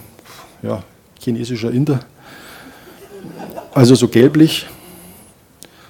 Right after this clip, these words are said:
Und es wurde auch eine Thrombose an der Pfortader an der Leber diagnostiziert. Aus diesem Grund konnten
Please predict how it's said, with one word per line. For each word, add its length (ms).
Und 100
es 100
wurde 260
auch 100
eine 140
Thrombose 440
an 60
der 100
Pfortader 480
an 80
der 100
Leber 260
diagnostiziert. 920
Aus 100
diesem 300
Grund 500
konnten 500